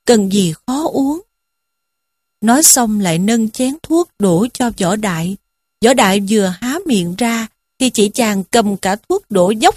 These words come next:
vào cuống họng, rồi để nằm giật xuống đó,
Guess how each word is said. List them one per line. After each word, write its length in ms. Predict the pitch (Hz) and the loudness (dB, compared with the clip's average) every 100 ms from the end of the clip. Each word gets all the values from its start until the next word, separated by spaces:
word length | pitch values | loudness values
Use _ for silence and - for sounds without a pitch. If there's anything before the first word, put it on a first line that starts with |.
| - | 0
vào 160 | 220 | -2
cuống 300 | 165 254 302 415 | -2 -4 -4 -4
họng, 320 | 240 180 202 - _ _ - | -4 -4 -6 -8 _ _ -2
rồi 280 | 214 190 185 | 0 2 0
để 160 | 180 | -2
nằm 340 | 269 277 190 165 | -2 -2 -4 0
giật 180 | 214 202 | 0 2
xuống 240 | - 277 | 0 -2
đó, 360 | 277 240 262 370 | -4 -4 -2 -6